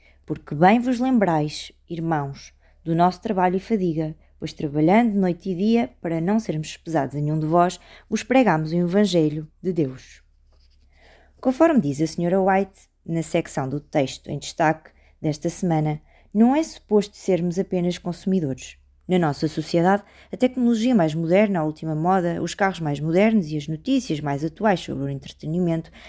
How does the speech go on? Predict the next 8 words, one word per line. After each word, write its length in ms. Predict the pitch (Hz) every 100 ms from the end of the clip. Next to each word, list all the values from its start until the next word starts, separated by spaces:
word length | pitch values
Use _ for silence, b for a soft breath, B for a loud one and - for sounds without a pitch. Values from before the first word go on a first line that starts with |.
| B B
são 200 | 277 285
sinais 340 | 269 175 165
de 80 | -
sucesso 380 | 220 202 185 -
social. 520 | 202 - 185 151 - _ _ b b b b
Mas 180 | 151 -
tudo 300 | 233 214 202
isso 320 | 185 -